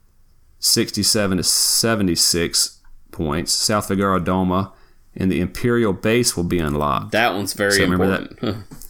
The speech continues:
Speaker 1: that door that was locked earlier, you can see the treasure back there. Now you can get in there. Seventy-seven to eighty-nine,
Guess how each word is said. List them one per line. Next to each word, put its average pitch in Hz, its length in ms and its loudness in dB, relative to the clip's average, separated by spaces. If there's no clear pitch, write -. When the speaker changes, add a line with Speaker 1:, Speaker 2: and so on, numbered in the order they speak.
Speaker 1:
that 92 320 0
door 113 260 4
that 95 160 0
was 92 160 0
locked 95 580 0
earlier, 104 240 0
you 80 60 -2
can 73 80 -6
see 92 100 -2
the 80 60 0
treasure 110 400 0
back 85 320 -2
there. 78 420 -2
Now 92 140 -2
you 87 100 -2
can 85 140 -2
get 90 160 -2
in 107 120 2
there. - 300 -4
Seventy-seven 101 600 0
to 73 40 0
eighty-nine, 113 640 2